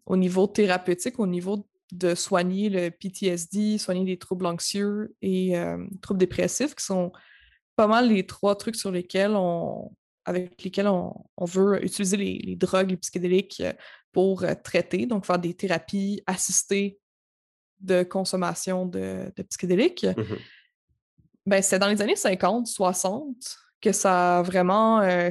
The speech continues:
Speaker 1: commencé, puis que c'était vraiment des, des grosses recherches, là, qui ont été faites. Euh, c'est là que je pense que la, le L S D, dis-moi si je me trompe, Roxane, mais qui a été même découvert, là,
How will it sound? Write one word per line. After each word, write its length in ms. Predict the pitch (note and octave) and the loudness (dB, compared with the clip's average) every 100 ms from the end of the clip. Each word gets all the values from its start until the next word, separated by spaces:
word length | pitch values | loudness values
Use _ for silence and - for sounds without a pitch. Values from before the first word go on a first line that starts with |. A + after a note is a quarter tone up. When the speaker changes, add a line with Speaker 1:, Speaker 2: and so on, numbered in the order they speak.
| - | -2
Speaker 1:
commencé, 560 | - G3 F#3+ F#3 - A3 | 0 2 2 0 -2 -4
puis 100 | - | -6
que 60 | |
c'était 140 | - F#3 | -6 -6
vraiment 640 | F3 F#3 F3+ G3 G#3 - _ _ _ - | -4 -2 2 2 2 -2 _ _ _ -14
des, 220 | - F3 | -4 -2
des 240 | E3+ F3+ E3+ | 0 0 0
grosses 300 | F3 A3 A3 | 2 4 4
recherches, 360 | F#3 G3 F3+ | 0 0 -2
là, 80 | F3+ | -4
qui 140 | F3+ F3 | -6 -4
ont 80 | |
été 160 | F3+ E3+ | -4 -4
faites. 480 | - G3+ G3+ G3+ G3+ - - _ F3 | 0 2 2 2 -2 -12 -20 _ -4
Euh, 140 | E3+ | -2
c'est 160 | E3 F#3 | -2 0
là 100 | G3 | 0
que 500 | G3 E3+ D#3+ D#3 D3+ - | 2 0 0 -4 -8 -14
je 120 | - - | -16 -4
pense 220 | F#3 F#3 | -2 0
que 100 | F3 | 0
la, 200 | E3 - | 0 -2
le 140 | E3 F3+ | 0 4
L 180 | F3 F3 | 4 2
S 180 | F3 | 0
D, 480 | - G3+ A3 A3 G#3 - _ _ _ | -2 0 0 0 -2 -10 _ _ _
dis-moi 300 | F3+ F#3 G3 | -10 -4 -2
si 160 | G3+ G#3 | -2 -2
je 60 | |
me 80 | F#3 | -4
trompe, 240 | E3+ G3+ G3+ | -4 -6 -4
Roxane, 420 | F3+ - G3+ G3+ | -6 -2 0 0
mais 80 | F#3+ | -2
qui 140 | - | -4
a 60 | F3 | -6
été 260 | E3 - | -4 -6
même 380 | F3+ F3+ F3+ F3 | -4 -2 -2 -4
découvert, 760 | E3+ F3+ - F#3 F3 F3 B3 A#3+ | -4 -6 -4 -2 0 0 -2 -4
là, 200 | A#3+ B3+ | -4 -4